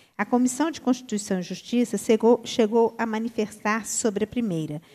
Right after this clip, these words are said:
Como não houve alteração de ordem normativa na matéria que implicasse novo entendimento, reiteramos o parecer então apresentado pela comissão.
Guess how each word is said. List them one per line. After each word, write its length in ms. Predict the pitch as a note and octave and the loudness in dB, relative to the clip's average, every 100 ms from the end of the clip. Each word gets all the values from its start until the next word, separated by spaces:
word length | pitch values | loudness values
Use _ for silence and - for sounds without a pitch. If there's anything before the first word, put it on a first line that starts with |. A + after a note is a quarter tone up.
| _ _ | _ _
Como 240 | B3 D#4+ | 0 2
não 240 | C#4+ C#4 A3+ | 4 4 4
houve 200 | G#3+ G#3 | 2 2
alteração 600 | G3+ G#3 G3+ G3 A#3+ C4+ | 0 2 0 0 -2 0
de 100 | A3 | 0
ordem 320 | F#3+ F#3+ F3+ | 0 0 -6
normativa 720 | F3 F3+ F3+ F3+ - B3+ A3 | -6 -6 -6 -8 -6 -4 -2
na 100 | G3+ | -4
matéria 600 | E3 E3 - G3+ G3+ E3 E3 - - | -4 -6 0 2 2 0 -4 -14 -4
que 100 | G#3+ | -4
implicasse 600 | G#3 G#3 G#3 A#3 B3 A3 | 0 0 2 0 0 -2
novo 220 | G#3+ F#3+ | -2 0
entendimento, 720 | F#3 F3 E3 E3 E3+ G#3 F#3+ | -2 -4 -6 -6 -4 -2 -4
reiteramos 640 | - A#3+ C4 A#3+ A3+ A#3+ C4 | 0 0 2 4 4 2 0
o 80 | A#3+ | 0
parecer 680 | A3 G#3 G3+ - G#3 G#3+ - - _ | 0 2 0 0 0 0 -4 -18 _
então 380 | G#3+ G#3 G3+ G#3 | -6 -2 0 0
apresentado 720 | G3+ G#3 G3+ G3+ F3+ F#3 F3+ | 0 -2 -2 -2 -2 -2 -4
pela 200 | - F3+ | -2 0
comissão. 600 | F3+ F#3 F#3 F#3 - D3+ | 0 -2 -6 -6 -10 -12